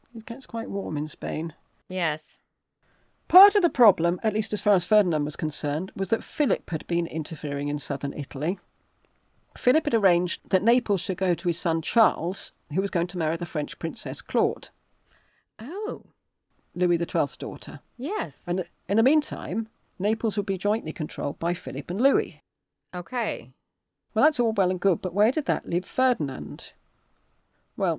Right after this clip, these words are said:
Speaker 1: Gonzalo de Cordoba is not called El Gran Capitan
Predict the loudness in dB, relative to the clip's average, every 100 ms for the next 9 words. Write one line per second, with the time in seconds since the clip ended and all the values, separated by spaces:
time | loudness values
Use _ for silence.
0 | -2 -4 0 0 2 0 0 -2 -4 -4
1 | -2 -2 -2 -4 -2 -2 -4 -8 -2 -2
2 | -2 -2 0 -2 -6 _ 0 0 2 0
3 | 2 2 0 -2 -2 2 6 6 6 0